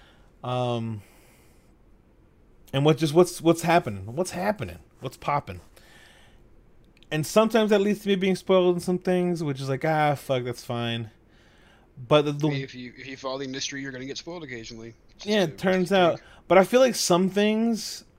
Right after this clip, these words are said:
Speaker 1: could have been done way better.
Speaker 2: Okay.
Speaker 1: Like, you know what could have been a great fucking, like, hype moment? Uh, "Oh, man, you gotta go see this." To promote the word of mouth.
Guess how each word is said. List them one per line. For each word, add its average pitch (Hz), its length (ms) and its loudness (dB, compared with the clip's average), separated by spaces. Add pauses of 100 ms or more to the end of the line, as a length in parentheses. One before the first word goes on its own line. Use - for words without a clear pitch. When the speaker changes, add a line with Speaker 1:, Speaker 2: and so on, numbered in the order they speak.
Speaker 1:
could 147 360 0
have 147 280 0
been 160 640 -2 (120)
done 127 460 0
way 110 240 -2
better. 139 640 -4 (1040)
Speaker 2:
Okay. 95 120 -20 (100)
Speaker 1:
Like, 139 200 -2
you 170 80 2
know 196 200 8
what 233 220 4
could 185 180 4
have 170 120 6
been 170 140 2
a 165 40 0
great 113 720 -4
fucking, 123 600 -4
like, 104 640 -8 (1000)
hype - 640 -2
moment? 131 520 -4 (160)
Uh, 143 240 6 (120)
"Oh, 143 300 8
man, 117 340 0
you 127 120 0
gotta 127 180 4
go 113 160 0
see 127 300 -2
this." 120 280 0 (580)
To 170 100 2
promote 151 400 4
the 156 80 4
word 135 260 4
of 127 80 2
mouth. 127 560 -2